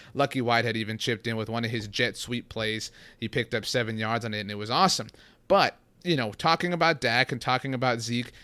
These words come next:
they marched, you know, down the field, eighty-one yards against most of the starters for the Seattle Seahawks. Now, you know, like I say, Landon and I will get into a lot of this. This is just sort of, you know, you and me. We're hanging out right now. But the Seattle Seahawks, they have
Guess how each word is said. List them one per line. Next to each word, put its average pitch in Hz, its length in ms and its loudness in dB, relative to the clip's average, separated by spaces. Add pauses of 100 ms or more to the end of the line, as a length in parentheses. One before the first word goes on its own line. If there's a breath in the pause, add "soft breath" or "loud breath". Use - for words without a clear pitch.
(160 loud breath)
they 151 240 6
marched, 143 600 2 (520)
you 143 100 4
know, 117 160 0
down 156 320 8
the 180 80 6
field, 147 460 2
eighty-one 185 500 4
yards 127 500 0
against 143 520 0 (100)
most 147 440 6
of 185 140 2
the 170 80 2
starters 135 460 2
for - 160 -6
the 123 120 -6
Seattle 127 360 2
Seahawks. 113 540 -4
Now, 107 240 -10 (120)
you 147 120 -2
know, 107 60 -4 (400 loud breath)
like 185 180 2
I 160 80 8
say, 151 220 6
Landon 143 340 2
and 139 100 2
I 135 60 4
will 127 120 2
get 127 160 2
into 123 240 -2
a 113 40 0
lot 120 240 2
of 117 60 -4
this. 110 200 -4
This 120 200 -8
is 170 120 -6
just 151 200 -4
sort 147 200 2
of, 143 200 -2
you 190 100 -2
know, 113 200 -6
you 160 220 4
and 131 120 0
me. 131 260 2
We're 120 160 -2
hanging 123 300 0
out 143 160 2
right 95 180 -6
now. 82 200 -12 (300 loud breath)
But 120 120 -6
the 120 80 -6
Seattle 180 360 6
Seahawks, 165 640 2
they 180 180 8
have 151 540 6